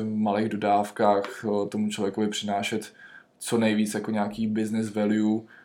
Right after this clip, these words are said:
než prostě čekat, jestli náhodou ten scope na začátku, na začátku definoval správně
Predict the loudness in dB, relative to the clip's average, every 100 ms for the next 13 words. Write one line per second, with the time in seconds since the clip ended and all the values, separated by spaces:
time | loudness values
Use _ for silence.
0 | _ -8 -8 -6 -6 -6 -4 -2 -2 -2
1 | -4 -2 0 2 2 0 0 0 -2 0
2 | -2 -2 -4 -4 -4 0 0 0 -6 -6
3 | -6 -2 -4 -2 -4 -4 -4 -2 -2 -2
4 | 2 2 2 0 0